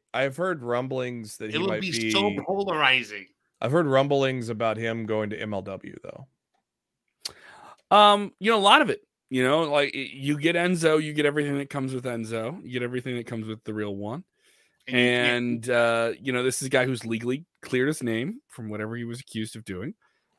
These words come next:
Speaker 3: Uh, but W W E didn't let him go because of what he was accused of doing. They let him go because he didn't tell them he, like, he, that he was in a legal situation. So that's where things land. And the guy's done a bunch of different projects. He's wrestled in the independents and some big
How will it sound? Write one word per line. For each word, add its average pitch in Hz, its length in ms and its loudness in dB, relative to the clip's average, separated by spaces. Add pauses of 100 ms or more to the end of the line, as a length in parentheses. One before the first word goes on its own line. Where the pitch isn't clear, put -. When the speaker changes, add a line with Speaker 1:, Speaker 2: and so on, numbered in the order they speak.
Speaker 3:
Uh, 101 260 -2
but 107 140 -8
W 117 200 4
W 120 100 4
E 113 40 -2
didn't 123 280 0
let 117 120 0
him 113 140 -4
go 151 240 10
because 117 240 0
of 101 80 -4
what 98 100 -2
he 92 60 -6
was 90 100 -10
accused 92 400 -10
of 90 80 -18
doing. 87 240 -18
They 95 80 -10
let 107 160 -2
him 104 80 -4
go 104 160 -4
because 98 320 -12 (160)
he 139 160 2
didn't 123 240 2
tell 123 260 -4
them 90 280 -6 (280)
he, 104 120 -16 (240)
like, 101 180 -8
he, 110 220 -12
that 104 180 0
he 107 100 -6
was 107 140 -2
in 101 80 -2
a 101 40 -4
legal 101 260 -4
situation. 85 580 -12
So 92 300 -8 (440)
that's 123 200 2
where 139 100 8
things 120 260 2
land. 110 400 2 (120)
And 123 200 0
the 123 40 2
guy's 131 180 4
done 131 160 6
a 113 60 0
bunch 120 180 -2
of 139 80 -4
different 123 220 -4
projects. 131 420 -2
He's 98 140 -10
wrestled 110 340 -2
in 107 60 -6
the 107 100 -4
independents 110 560 -6
and 104 80 -4
some 95 140 -10
big 104 280 -2